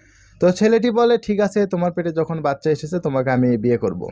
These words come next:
ঠিক আছে, সমস্যা নাই, তুমি চিন্তা করো না, তোমাকে আমি বিয়ে করব।" তো ছেলেটিকে,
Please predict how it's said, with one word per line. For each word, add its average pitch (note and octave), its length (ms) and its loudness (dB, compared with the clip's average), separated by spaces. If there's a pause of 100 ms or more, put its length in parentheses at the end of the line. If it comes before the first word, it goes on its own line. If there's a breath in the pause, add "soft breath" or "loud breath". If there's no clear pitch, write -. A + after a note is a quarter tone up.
(380)
ঠিক G#2+ 120 0
আছে, G#2+ 220 -2
সমস্যা C3 400 -2
নাই, G3 200 2 (300 loud breath)
তুমি F#3+ 180 6
চিন্তা A#3 300 2
করো A3+ 180 4
না, D4 80 0
তোমাকে F#3+ 300 -2
আমি D#3+ 140 -2
বিয়ে C3 180 2
করব।" F2 280 -4 (1500 loud breath)
তো A3 400 6
ছেলেটিকে, A3 920 2